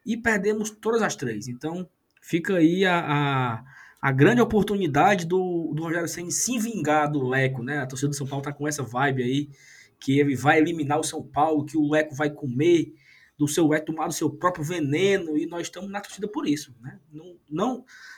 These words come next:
não pense que estamos torcendo o contrário, estamos realmente torcendo por isso. E eu tô aqui com ele, já, você já,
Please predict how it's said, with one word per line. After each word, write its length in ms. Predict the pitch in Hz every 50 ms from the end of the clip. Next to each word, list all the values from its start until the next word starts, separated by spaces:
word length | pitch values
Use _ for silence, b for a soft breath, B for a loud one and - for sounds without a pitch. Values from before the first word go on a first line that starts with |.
| B B
não 300 | 147 147 190 233 233 -
pense 340 | - 190 202 240 262 - 269
que 120 | - - 254
estamos 280 | - - - 226 226
torcendo 240 | 226 208 202 202 233
o 40 | 214
contrário, 540 | 220 254 262 254 - - 151 156 156 135 127
estamos 320 | 131 - 160 170 160 147
realmente 420 | 156 190 220 185 165 180 202 - _ _ _ -
torcendo 320 | 190 185 - - 196 214
por 180 | 208 214 247 220
isso. 240 | 175 160 - - - - B B B B B B B B B B B
E 60 | 277
eu 100 | 277 277
tô 120 | 277 285
aqui 200 | 277 269 277 277
com 200 | - - 254 214
ele, 240 | 214 240 254 240 214
já, 140 | 202 214 208
você 240 | 202 202 - - 202
já, 180 | 190 190 -